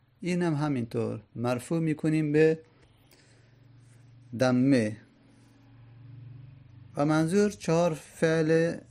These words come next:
یف-، یفعل و تفعل و افعل و نفعل است. این چهار تا فعل مرفوع می‌شن به دمه.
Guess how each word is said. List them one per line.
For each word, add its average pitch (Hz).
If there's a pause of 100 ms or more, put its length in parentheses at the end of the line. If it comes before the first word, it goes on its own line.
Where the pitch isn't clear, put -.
(260)
یف-، 147
یفعل 139
و 120
تفعل 120
و 117
افعل 170
و 180
نفعل 127
است. 117 (1800)
این 156
چهار 156
تا 160
فعل 196
مرفوع 151
می‌شن 170
به 170 (220)
دمه. 117